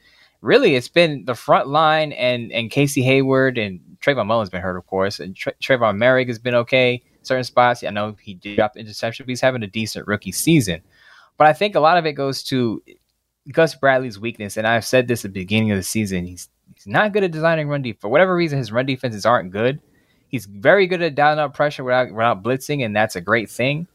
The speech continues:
But he hasn't done enough to, let's say the Raiders turn over their coaching staff. A lot of people said they wanted to keep Gus Bradley.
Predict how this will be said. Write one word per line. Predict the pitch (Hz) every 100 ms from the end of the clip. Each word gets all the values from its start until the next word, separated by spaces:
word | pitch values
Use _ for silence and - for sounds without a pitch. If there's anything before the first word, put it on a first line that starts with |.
| _ _ - _ _ -
But | 156
he | 180
hasn't | 165 143 165 185 180 135
done | 151
enough | 143 127 120
to, | - 123 117
let's | 143 156
say | 151
the | 139
Raiders | 131 127 120 104 - -
turn | - 127
over | 120
their | 113 107
coaching | 113 110 104
staff. | - 85 -
A | 92
lot | 104
of | 107
people | 110 107
said | 98 107 101
they |
wanted | 101 104
to | 95
keep | - 110 -
Gus | - 92
Bradley. | - 85 76 73 -